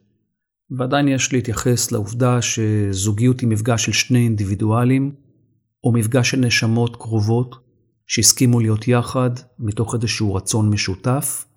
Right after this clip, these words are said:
ועל מנת כמובן לחוות שיעור יחד, כי הנושא שהם צריכים לפתור יחד וללמוד הוא ארצי קודם כל, והוא דומה, ולכן ההיכרות שעשיתם היא למעשה צורה של התאהבות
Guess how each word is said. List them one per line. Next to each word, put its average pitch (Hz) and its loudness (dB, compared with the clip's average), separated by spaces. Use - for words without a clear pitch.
ועל 104 2
מנת 110 2
כמובן 104 0
לחוות 101 -2
שיעור 135 2
יחד, 95 -4
כי 123 -2
הנושא 117 2
שהם 135 2
צריכים 127 0
לפתור 123 0
יחד 127 0
וללמוד 107 2
הוא - -4
ארצי 107 0
קודם 95 -4
כל, 120 -2
והוא 104 0
דומה, 98 0
ולכן 170 0
ההיכרות 107 0
שעשיתם 104 -2
היא 123 4
למעשה 117 2
צורה 127 0
של 127 0
התאהבות 101 -2